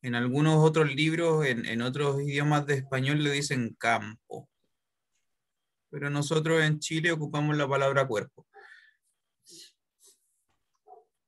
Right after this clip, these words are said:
No importa. <clears throat> Eh, ¿qué significa esto?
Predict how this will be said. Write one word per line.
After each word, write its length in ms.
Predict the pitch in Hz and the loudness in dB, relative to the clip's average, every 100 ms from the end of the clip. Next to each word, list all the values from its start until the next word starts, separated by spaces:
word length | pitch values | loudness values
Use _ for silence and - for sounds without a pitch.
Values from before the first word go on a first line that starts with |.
| _ _ _ _ | _ _ _ _
No 100 | 156 | -12
importa. 420 | 135 135 - - _ _ 233 | -12 -12 -20 -20 _ _ -6
<clears throat> 540 | - 156 196 190 - | 0 2 4 4 2
Eh, 420 | 156 143 143 143 _ | 4 6 6 4 _
¿qué 120 | 202 | 2
significa 640 | 196 214 214 185 208 226 233 | 2 0 0 -2 2 6 6
esto? 540 | 233 - 196 233 254 | 4 4 4 4 0